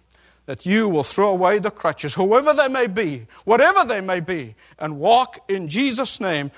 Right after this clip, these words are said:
afresh today. Not only individuals and churches seem to be paralyzed,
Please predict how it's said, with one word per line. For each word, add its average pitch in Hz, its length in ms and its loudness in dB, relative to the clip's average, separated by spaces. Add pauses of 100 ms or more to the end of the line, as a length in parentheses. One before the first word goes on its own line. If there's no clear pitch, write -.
(180)
afresh 160 460 -2
today. 147 340 -4 (1600)
Not 208 220 0
only 233 260 2
individuals 226 600 0
and 226 160 -4
churches 220 440 -4
seem 233 240 -8
to 196 120 -12
be 202 140 -8
paralyzed, 214 920 0